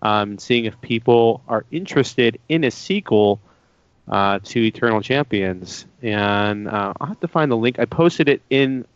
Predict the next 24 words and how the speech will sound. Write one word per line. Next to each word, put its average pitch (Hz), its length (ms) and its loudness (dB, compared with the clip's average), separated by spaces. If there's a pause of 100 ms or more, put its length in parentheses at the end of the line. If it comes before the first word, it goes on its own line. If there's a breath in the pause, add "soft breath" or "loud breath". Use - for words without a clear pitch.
our 107 280 2 (160)
group, 127 340 -2 (140)
though, 135 400 2 (160)
um, 104 340 0
and 107 300 -8 (560)
I 101 160 -4
think 117 240 -8
Nick 107 200 -4
will 107 80 2
be 104 60 0
able 101 140 0
to 95 60 -8
find 101 260 -2
it. 101 100 -2 (680 loud breath)
But, 113 200 4
uh, 107 260 4
we'll, 120 340 2
we'll 123 200 2
put - 240 -2
that 120 220 0
in 113 100 -8
the 107 80 -4
show 120 260 2
notes. 120 540 -4